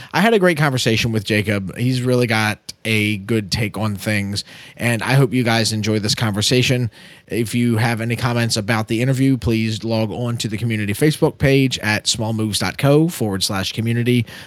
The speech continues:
That'll take you to the Facebook page, and let me know what you think. Otherwise, I won't hold you up. Without further ado, here is Jacob Ayers.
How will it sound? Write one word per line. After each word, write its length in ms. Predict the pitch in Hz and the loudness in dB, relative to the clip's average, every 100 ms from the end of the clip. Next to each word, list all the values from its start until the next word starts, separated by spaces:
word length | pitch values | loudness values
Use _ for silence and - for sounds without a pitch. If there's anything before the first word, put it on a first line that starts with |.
| - | -2
That'll 200 | 104 101 | 0 2
take 180 | 107 | 2
you 80 | 95 | 0
to 60 | 92 | -2
the 80 | 92 | 0
Facebook 400 | 104 98 110 - | 0 0 -2 -2
page, 420 | 104 98 98 - - - | 0 0 -2 -8 -14 -14
and 140 | - 107 | -6 -2
let 100 | 107 | 0
me 60 | |
know 120 | 104 101 | 0 -2
what 140 | 95 | -2
you 60 | 98 | -4
think. 320 | 104 90 - - | -4 -4 -8 0
Otherwise, 500 | 139 147 151 165 - | 2 4 4 2 0
I 180 | 98 104 | -4 -4
won't 260 | 104 110 - | -2 -4 -2
hold 220 | 120 120 | 0 2
you 120 | 135 | 2
up. 140 | 180 - - - _ | 2 -2 -20 -20 _
Without 320 | 110 110 117 | -4 -2 -4
further 280 | 110 131 120 | -2 0 2
ado, 360 | 117 131 180 180 _ | 2 4 4 2 _
here 260 | - 127 139 | 0 2 2
is 460 | 170 113 78 92 - | 0 -2 -6 -12 -12
Jacob 320 | - 117 131 123 | -2 0 0 0
Ayers. 520 | 147 78 65 - | 0 -2 -6 -10